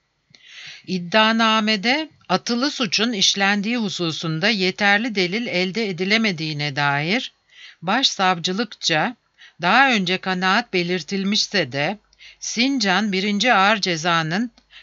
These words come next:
kararının kesin nitelikte olması sebebiyle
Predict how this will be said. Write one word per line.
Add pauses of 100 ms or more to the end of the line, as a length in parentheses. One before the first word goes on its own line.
kararının
kesin
nitelikte
olması
sebebiyle